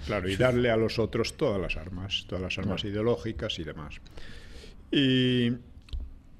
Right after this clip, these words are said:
Speaker 1: no obstante, digamos que hasta que Zapatero no, no llega al poder, de la manera extraña como llegó, pues, eh, hasta ese momento el régimen seguía siendo el régimen,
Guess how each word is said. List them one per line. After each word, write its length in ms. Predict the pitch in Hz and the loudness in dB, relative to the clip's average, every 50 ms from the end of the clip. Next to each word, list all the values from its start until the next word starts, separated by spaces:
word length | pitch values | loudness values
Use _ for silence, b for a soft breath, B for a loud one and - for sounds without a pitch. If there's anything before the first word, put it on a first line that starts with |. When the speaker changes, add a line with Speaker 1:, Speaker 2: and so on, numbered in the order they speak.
| - - | -2 2
Speaker 1:
no 120 | 170 175 | 4 4
obstante, 540 | 175 156 - - 147 135 127 110 117 139 135 | 4 4 2 2 2 2 2 2 0 2 2
digamos 480 | 120 107 113 117 113 120 117 113 - | 2 2 2 2 2 2 2 0 0
que 100 | - 110 | 0 0
hasta 380 | 101 95 - - - 104 95 - | 0 0 0 -2 -2 -2 -2 0
que 220 | - 101 95 95 92 | 0 0 0 0 2
Zapatero 640 | - - 104 - - 104 - 139 123 110 110 104 101 | 2 0 2 2 2 2 2 2 4 4 4 4 2
no, 440 | 101 104 107 107 104 101 101 98 95 | 2 2 2 2 2 2 2 2 0
no 140 | 95 101 104 | 0 0 0
llega 240 | 98 104 101 104 | 0 2 2 2
al 80 | 98 92 | 2 2
poder, 400 | - 107 101 104 107 101 104 - - - B B B B B B B B - - - - | 2 2 4 4 4 4 2 0 -6 -14 B B B B B B B B -20 -20 -18 -12
de 100 | - 73 | -10 -8
la 80 | 80 85 | -6 -4
manera 320 | 85 85 92 95 87 87 | -4 -2 -2 0 0 0
extraña 420 | 90 - - - 107 101 98 87 | -2 -2 -2 -2 -2 0 0 -2
como 180 | 90 92 90 92 | -2 -2 -2 0
llegó, 380 | 95 101 113 117 107 104 - - B B B B B B B B B B - - - | 2 4 4 4 4 2 0 -6 B B B B B B B B B B -20 -20 -6
pues, 500 | - - 107 104 104 104 - - - - - - - | 0 2 4 4 4 4 2 -2 -4 -6 -8 -8 -6
eh, 640 | - 101 101 98 98 98 92 90 90 87 92 92 - - - - - - | -2 0 0 2 2 2 2 0 0 -2 -2 -4 -6 -10 -16 -18 -14 -10
hasta 280 | - - - - 139 135 | -8 -8 -2 0 2 2
ese 160 | 127 - 160 | 2 2 2
momento 500 | 139 127 131 131 127 120 123 - 135 131 | 2 2 2 2 0 0 0 2 2 4
el 100 | 123 123 | 2 2
régimen 640 | 131 131 117 - - 127 123 127 127 127 135 107 - | 2 0 0 2 2 2 2 2 2 0 -2 0 0
seguía 320 | - - 127 127 120 101 | 2 4 4 4 4 4
siendo 300 | - - 123 110 98 95 | 2 2 2 2 2 2
el 100 | 95 95 | 2 0
régimen, 680 | 101 98 - - 117 95 95 98 95 92 98 95 92 | 0 -2 -2 -2 -2 -2 0 -2 -2 -2 -4 -6 -8